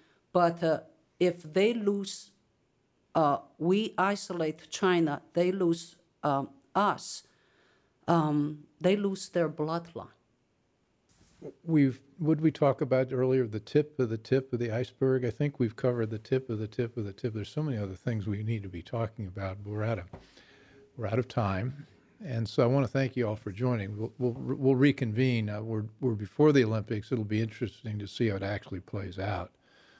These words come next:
Speaker 2: Um, could be a catastrophe, but we, we don't know. I think they will try to stage manage it so it doesn't look like it, even if it is under the surface.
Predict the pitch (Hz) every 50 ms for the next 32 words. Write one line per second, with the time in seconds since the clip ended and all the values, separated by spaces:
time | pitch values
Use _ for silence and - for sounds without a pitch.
0 | _ _ _ - - 92 92 92 92 87 95 107 _ _ _ _ _ _ _ _
1 | _ _ _ _ _ _ _ - - 123 113 110 92 - - - - 104 98 104
2 | 101 - - - 90 - - - - - 120 107 110 107 110 104 101 101 _ _
3 | _ _ _ _ _ _ _ _ - - - _ - 113 104 104 110 110 120 127
4 | 117 107 - _ _ _ _ - - _ _ _ _ - - - 143 135 - 123
5 | 107 110 123 123 - - 131 110 107 101 - - - 123 117 123 104 104 104 101
6 | 98 101 98 - 107 101 - - - 107 98 104 - 110 104 104 98 98 113 110
7 | - - 101 92 95 - 104 98 104 101 98 104 107 101 95 - 110 104 107 110
8 | 110 98 98 95 95 95 95 95 95 - - 117 117 104 - - 95 95 - -
9 | -